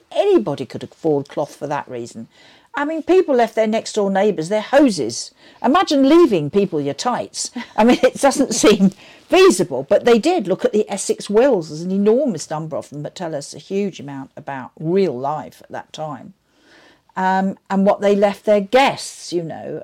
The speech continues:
uh, uh, uh, who had been to their house, who were close friends, what they left their relatives, you know. All of these things are fascinating. So, okay, we have that.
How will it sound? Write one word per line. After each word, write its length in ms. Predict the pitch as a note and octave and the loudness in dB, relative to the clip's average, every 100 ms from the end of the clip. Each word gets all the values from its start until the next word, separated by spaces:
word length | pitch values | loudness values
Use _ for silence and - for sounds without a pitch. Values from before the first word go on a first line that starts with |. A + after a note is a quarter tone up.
| - | -14
uh, 300 | C#3+ C#3 - | -14 -14 -14
uh, 100 | C3 - | -16 -16
uh, 180 | D3+ C#3 - _ - D#3 | -14 -14 -16 _ -12 -4
who 80 | |
had 140 | D#3+ D3 | -2 0
been 160 | E3 D3+ | -2 -2
to 120 | D#3+ | -4
their 160 | D#3+ | -4
house, 400 | D#3 F#3 F#3+ D#3 | -4 -6 -8 -10
who 60 | D3 | -10
were 80 | D3+ | -12
close 360 | - E3 D#3+ - | -8 -6 -6 -6
friends, 520 | - G#3+ F#3 C#3 - | -6 -6 -6 -10 -12
what 140 | - | -8
they 80 | D#3 | -8
left 220 | D#3 D3 | -8 -8
their 120 | D3+ | -6
relatives, 720 | D#3 F#3+ G3+ G3 - A#2 A#2+ E3+ | -4 -2 0 -2 -6 -16 -12 -10
you 80 | |
know. 160 | D#3 E2 - - _ - | -10 -12 -20 -20 _ 0
All 200 | A3 G#3+ | 0 0
of 120 | - | -4
these 180 | D3 - | -10 -8
things 320 | D3 C#3+ A2+ | -10 -10 -12
are 160 | A2 - | -14 -14
fascinating. 600 | - D#3 - B2+ A#2+ C#3 _ _ - _ | -10 -10 -10 -14 -16 -20 _ _ -20 _
So, 300 | - D4+ F3+ | 2 4 6
okay, 240 | A3+ G#3 | 4 2
we 100 | G3 A3+ | 2 2
have 200 | B3 - | 0 -2
that. 200 | - | -8